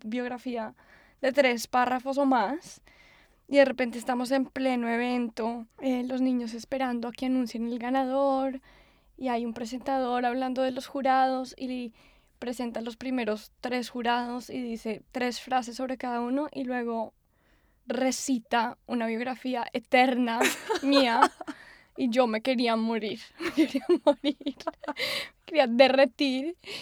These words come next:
y solo les decía como, "Por favor, díganle que pare <laughs> ya,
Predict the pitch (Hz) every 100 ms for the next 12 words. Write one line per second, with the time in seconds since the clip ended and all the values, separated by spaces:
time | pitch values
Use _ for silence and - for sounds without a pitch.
0 | - _ - 277 277 262 262 262 277 262
1 | 302 - 262 277 277 302 294 247 269 269
2 | 262 - 277 - 320 311 311 - - 381
3 | - 381